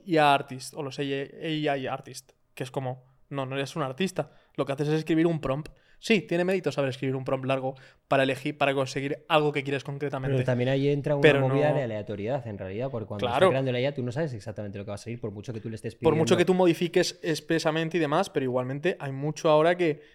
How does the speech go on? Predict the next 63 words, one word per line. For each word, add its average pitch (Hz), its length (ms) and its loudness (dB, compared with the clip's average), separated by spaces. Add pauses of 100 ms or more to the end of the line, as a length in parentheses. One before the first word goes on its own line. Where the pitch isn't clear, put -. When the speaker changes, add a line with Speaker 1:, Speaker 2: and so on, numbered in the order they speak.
(140)
Speaker 1:
que 151 100 -4
se 143 120 2
define 143 240 -2
como, 160 480 -2 (100)
como, 131 340 -10
sí, 233 160 -10
como 151 180 -4
artista 160 300 -6
de 196 120 0
I 226 100 2
A, 196 140 2 (120)
y, 156 440 0 (440)
y 156 120 -6
es 139 100 -6
una 135 100 -2
cosa 127 160 -4
que 147 80 0
es 147 60 0
irre-, 143 220 -2
a 143 100 -2
mi 160 140 2
parecer, 165 560 6
y 151 60 -2
a 147 60 0
mi 147 100 -2
gusto, 196 320 4
lo 151 80 6
siento 156 220 -2
si 160 80 0
hay 160 60 6
artistas 156 320 2
de 147 80 2
I 147 80 0
A 151 60 2
ahí 147 80 0
fuera, 190 260 4 (480)
para 139 240 6
mí, 190 300 0 (1040)
no 147 120 -2
sois 139 200 -2
artistas. 127 540 -8 (440)
Yo 165 100 2
tampoco 202 240 6
me 165 80 4
llamo 147 140 2
artista 139 240 -4
a - 20 -2
mí 131 60 -4
mismo, 127 200 -4
¿eh? 190 60 -2
O 165 60 -2
sea, 143 100 -4
no 135 80 -4
hay 139 60 -6
ninguna 147 220 -4
ofensa. 127 340 -8
Yo 139 120 -2
no, 143 200 -2
yo 147 100 -2
no 143 60 0
me 147 80 -2
considero 139 260 -4
artista. 131 340 -8